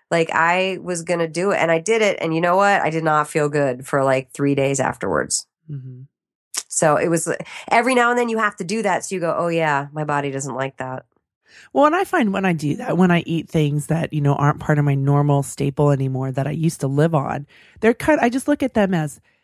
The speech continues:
Speaker 2: great reminders. <laughs>
Speaker 1: Yeah.
Speaker 2: You know, like, I don't beat myself up. I just go, "Oh, wow."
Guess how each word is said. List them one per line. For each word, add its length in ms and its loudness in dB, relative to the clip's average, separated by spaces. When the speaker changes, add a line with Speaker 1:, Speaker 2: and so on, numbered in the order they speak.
Speaker 2:
great 460 2
reminders. 800 0
<laughs> 140 -20
Speaker 1:
Yeah. 160 2
Speaker 2:
You 80 4
know, 120 0
like, 120 -4
I 100 6
don't 180 2
beat 140 2
myself 400 4
up. 140 0
I 60 4
just 240 -2
go, 200 0
"Oh, 80 0
wow." 600 -2